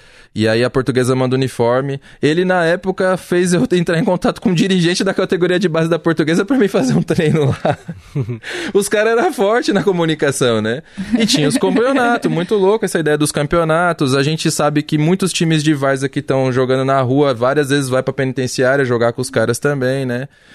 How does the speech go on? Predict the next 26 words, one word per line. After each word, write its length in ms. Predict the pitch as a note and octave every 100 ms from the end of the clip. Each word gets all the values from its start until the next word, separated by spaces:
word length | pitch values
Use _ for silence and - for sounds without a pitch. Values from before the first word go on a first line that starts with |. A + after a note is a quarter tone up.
| -
Enfim, 480 | A#2+ C3+ - A#2+ G2+ - - -
é, 760 | G2+ G#2 G#2 G#2 G#2 G#2 G#2 -
é 100 | A#2
um, 260 | D3+ D3+ C3
é 80 | C3+
uma 160 | E3
relação 420 | D#3 D#3 D#3 D#3+
muito 840 | D3+ D#3+ - E3+ E3 D#3 C#3 A2 G2 A#2+ - -
frutífera, 680 | - D#3 F3 - E3+ D#3 C3
porque 260 | - C#3 D3+
é 100 | D3
dali 260 | C#3+ C#3 D#3+
também 260 | E3+ D#3
que 100 | D#3+
vai 140 | E3 E3
surgindo 300 | E3+ D3 D#3
esse 180 | D#3 D3+
lance 200 | D3+ D3+
do 100 | C#3+
jogo 240 | D3+ D3+
de 100 | D3+
invenção, 480 | D3+ D3+ D3 C3+ C3+
do 120 | B2
campo 280 | B2+ C3 C3
de 140 | C3
terra. 480 | - A2+ B2 B2+